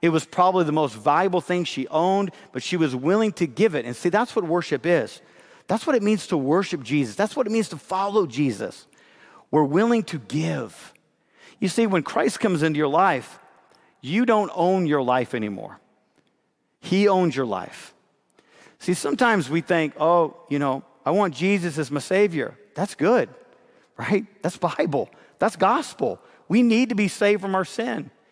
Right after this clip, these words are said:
We need to be saved from our, from ourselves. We need to be saved from hell. But you know what?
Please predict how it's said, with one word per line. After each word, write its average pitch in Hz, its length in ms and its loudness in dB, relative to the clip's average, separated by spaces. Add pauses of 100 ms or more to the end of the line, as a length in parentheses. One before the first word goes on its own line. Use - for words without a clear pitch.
(420)
We 240 120 2
need 277 100 2
to 214 40 -2
be 190 100 0
saved 214 360 2
from 208 160 0
our, 190 280 2
from 190 180 -2
ourselves. 208 640 0
We 220 100 -2
need 254 120 2
to 202 60 -2
be 180 120 0
saved 214 280 2
from 202 120 0
hell. 220 420 4 (300)
But - 160 -2
you 233 60 0
know 226 80 2
what? 240 320 4